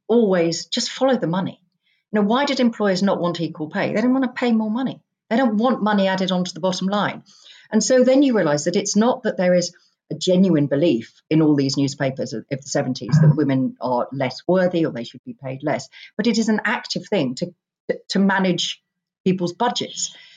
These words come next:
So the, the thing that I always feel is, and I completely agree with you, is that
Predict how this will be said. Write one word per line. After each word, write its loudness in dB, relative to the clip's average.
So 0
the, -2
the 0
thing 4
that 2
I 2
always 0
feel -4
is, -4
and 0
I 2
completely -2
agree 0
with -4
you, -10
is -2
that 0